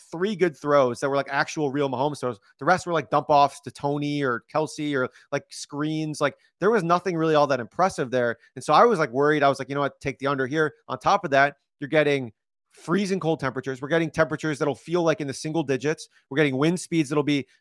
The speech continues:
fifteen miles per hour, roughly, with gusts in the twenties, at least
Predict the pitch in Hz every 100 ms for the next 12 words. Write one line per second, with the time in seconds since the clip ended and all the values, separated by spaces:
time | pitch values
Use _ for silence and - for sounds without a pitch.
0 | _ - 185 190 175 160 160 - 147 147
1 | 165 147 147 180 196 196 151 151 170 165
2 | - 160 160 - 143 143 165 - - _
3 | - 147 156